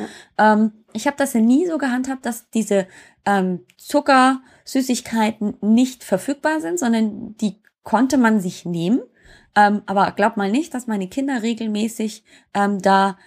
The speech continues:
Speaker 2: mehr als einmal vielleicht in der Woche sich was rausgenommen hätten, weil sie einfach gar nicht so sehr immer den Hype hatten. Wenn's dann mal irgendwie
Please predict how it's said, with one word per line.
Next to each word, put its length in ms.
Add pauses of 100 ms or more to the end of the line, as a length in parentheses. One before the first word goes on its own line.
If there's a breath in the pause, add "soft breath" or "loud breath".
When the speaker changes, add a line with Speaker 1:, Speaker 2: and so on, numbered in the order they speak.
(140 soft breath)
Speaker 2:
mehr 340
als 280
einmal 480
vielleicht 480
in 120
der 160
Woche 300
sich 220
was 180
rausgenommen 540
hätten, 340 (360 soft breath)
weil 180
sie 120
einfach 340 (800 soft breath)
gar 220
nicht 200
so 80
sehr 300
immer 180
den 260
Hype 220
hatten. 220
Wenn's 180
dann 160
mal 160
irgendwie 420